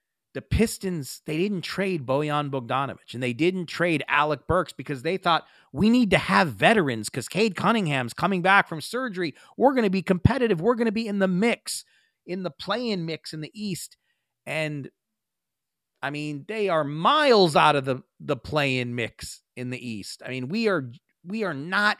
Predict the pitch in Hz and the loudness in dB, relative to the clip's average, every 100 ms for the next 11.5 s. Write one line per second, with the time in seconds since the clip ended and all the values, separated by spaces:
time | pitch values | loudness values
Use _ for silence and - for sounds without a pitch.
0 | - 208 202 143 107 82 _ _ _ _ | -6 -4 -4 -2 -6 -8 _ _ _ _
1 | _ _ _ _ _ _ - 127 139 220 | _ _ _ _ _ _ -14 -10 -6 0
2 | 185 143 - 175 180 160 131 113 - 120 | 2 0 -2 -2 -2 -2 -4 -6 -6 -6
3 | 117 113 - 147 165 160 151 - 143 139 | -6 -8 -4 -4 -2 -4 -6 -10 -8 -6
4 | 131 117 98 - - _ _ _ _ _ | -6 -6 -6 -12 -20 _ _ _ _ _
5 | _ _ _ _ _ _ _ _ _ _ | _ _ _ _ _ _ _ _ _ _
6 | _ 113 110 113 110 - _ _ - 131 | _ -6 -4 -4 -6 -12 _ _ -12 -12
7 | - _ _ _ _ _ - 165 143 - | -12 _ _ _ _ _ -18 -14 -12 -8
8 | 208 - 190 175 - 156 156 143 151 151 | -8 -8 -10 -10 -10 -6 -4 -2 -4 -4
9 | 143 127 - - 208 214 190 190 185 160 | -6 -12 -10 -6 -6 -6 -6 -6 -6 -8
10 | - 147 156 143 127 151 165 156 131 127 | -4 -2 -2 -4 -8 -6 -6 -6 -8 -12
11 | 113 117 104 101 | -10 -8 -6 -8